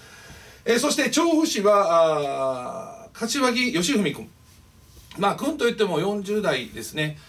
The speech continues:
柏木君。で、調布市、まあ、女の子もいるんですけども、もちろん僕はこれ、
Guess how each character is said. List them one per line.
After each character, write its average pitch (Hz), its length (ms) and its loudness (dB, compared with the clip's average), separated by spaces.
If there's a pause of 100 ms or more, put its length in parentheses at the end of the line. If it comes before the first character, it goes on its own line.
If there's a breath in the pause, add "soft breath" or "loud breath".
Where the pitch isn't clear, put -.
(140 loud breath)
柏 170 280 -2
木 147 100 -4
君。 147 260 -4 (400 loud breath)
で、 160 260 2
調 294 200 0
布 285 140 0
市、 185 320 -4
ま 185 80 2
あ、 180 60 2
女 247 200 0
の 262 80 -4
子 202 60 -8
も 160 80 -4
い 185 80 -4
る 208 100 4
ん 185 40 -4
で 147 80 -4
す 131 80 -10
け 147 80 -2
ど 147 120 2
も、 226 180 2
も 190 100 -6
ち 214 100 -2
ろ 196 200 -2
ん 180 100 -14
僕 175 200 -8
は 208 200 2
こ 156 100 -2
れ、 131 200 -2